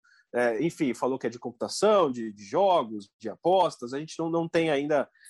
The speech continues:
essa informação, talvez mais pra frente, quem estiver ouvindo aí o episódio, é, já tenha essa notícia, inclusive, já confirmada e com mais detalhes. Mas, é, o que, o que eu sei é isso, assim. Então, é, o Corinthians hoje, segundo o Wesley Mello, que é o diretor financeiro,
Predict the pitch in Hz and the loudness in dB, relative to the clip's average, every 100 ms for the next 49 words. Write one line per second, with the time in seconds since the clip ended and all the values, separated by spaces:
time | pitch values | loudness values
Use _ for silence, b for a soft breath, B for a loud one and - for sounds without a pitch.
0 | B 113 - - 135 123 - 143 151 117 | B -6 -4 -2 -2 -2 -2 -4 -2 -2
1 | 120 131 - 113 117 - 104 131 131 - | 0 -2 -4 -4 -4 -6 -8 -6 -6 -4
2 | 127 120 123 110 120 120 110 107 107 107 | -4 2 2 2 0 -2 -2 -2 -2 -6
3 | 127 123 127 143 156 170 b b 117 110 | -6 -2 2 2 0 -4 b b -4 -2
4 | 113 131 - 156 151 139 - 139 131 - | 0 -2 0 0 0 -4 -6 -10 -10 -6
5 | 131 - 135 131 131 117 135 127 131 127 | -6 -6 -10 -6 -6 -2 -2 -2 -2 -2
6 | - 123 127 120 123 - 131 131 - 151 | -4 -6 -2 0 0 -2 -4 -4 -4 -8
7 | - 113 - - 135 147 143 _ _ _ | -4 -6 -6 -6 -4 -4 -6 _ _ _
8 | - 135 135 135 131 143 - 185 139 170 | -6 -4 -4 -6 -10 -14 -12 -12 -6 -6
9 | 170 - 190 233 123 98 - 98 95 90 | -6 -4 -2 0 -2 -8 -16 -14 -14 0
10 | 156 165 143 139 135 131 156 185 190 156 | 2 2 2 0 0 -2 0 0 0 -2
11 | 175 - 160 147 139 127 120 110 107 110 | -2 -2 -6 -4 -2 0 2 0 -4 -2
12 | 143 170 123 120 117 120 - 117 - 110 | 0 0 -2 -6 -6 -14 -10 -12 -12 -14
13 | 107 - 175 156 | -12 2 4 4